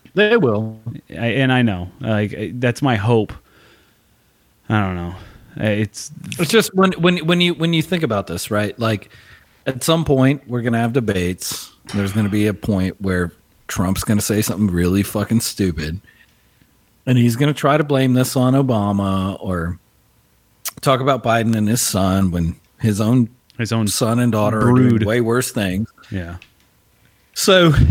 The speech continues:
Speaker 1: it's, it's, he's, he's a fully vetted president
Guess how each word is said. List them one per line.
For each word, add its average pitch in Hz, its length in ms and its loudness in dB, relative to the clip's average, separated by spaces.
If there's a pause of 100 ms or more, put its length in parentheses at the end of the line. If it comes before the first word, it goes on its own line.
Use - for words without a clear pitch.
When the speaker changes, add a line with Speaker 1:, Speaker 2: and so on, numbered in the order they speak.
(220)
Speaker 1:
it's, - 340 -2
it's, - 440 -2 (560)
he's, 151 560 0
he's 165 260 4
a 139 120 2
fully 160 560 2
vetted 113 520 -2
president 101 580 -6